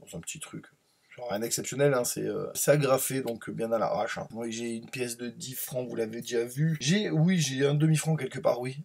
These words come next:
Cinquante centimes, à l'époque, il y avait écrit un demi-franc. Je sais pas si vous allez le voir, en fait, euh, il faudrait que moi aussi je les protège parce qu'elle est un peu sale. Voilà, un, un demi-franc. J'ai des, j'ai un dix centimes aussi. Bref, voilà, c'est petite rentrée qui fait plaisir. Quoi d'autre ? J'ai, euh, bah, décidé, euh,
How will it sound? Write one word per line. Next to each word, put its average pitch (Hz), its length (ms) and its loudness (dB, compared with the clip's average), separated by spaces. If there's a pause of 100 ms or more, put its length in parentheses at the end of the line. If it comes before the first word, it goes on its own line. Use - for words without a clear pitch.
Cinquante 151 360 4
centimes, 170 320 2
à 139 40 6
l'époque, 147 320 0
il - 40 -2
y - 20 -4
avait 117 80 -2
écrit - 340 -6
un 143 140 4
demi-franc. 131 480 -4
Je - 20 -20
sais - 80 -20
pas - 140 2
si - 160 -6
vous 104 100 -4
allez 101 140 0
le 98 80 -6
voir, 117 300 6 (160)
en 117 60 -6
fait, - 280 -4
euh, 92 240 -2
il - 60 -10
faudrait 117 240 -6
que 120 100 -8
moi 117 100 -4
aussi 131 180 0
je 143 60 -2
les 135 80 0
protège 127 300 -4
parce 127 140 -4
qu'elle 101 120 -4
est 110 60 0
un 110 40 -4
peu 95 120 -8
sale. 98 320 -2
Voilà, 110 180 -2 (220)
un, 135 160 0 (260)
un 117 80 -2
demi-franc. 110 1000 -6 (460)
J'ai 127 200 -2
des, 120 240 -2
j'ai 107 140 -2
un 107 40 -2
dix 110 140 -4
centimes 98 340 -2
aussi. - 220 -4
Bref, 160 160 8
voilà, 175 260 4
c'est 185 220 2
petite 190 340 -2
rentrée 170 300 2
qui 160 100 -4
fait 175 80 2
plaisir. 151 380 -4
Quoi 220 140 12
d'autre ? 165 420 4
J'ai, 190 520 4
euh, 156 60 8
bah, 165 180 4
décidé, 190 680 2
euh, 120 420 0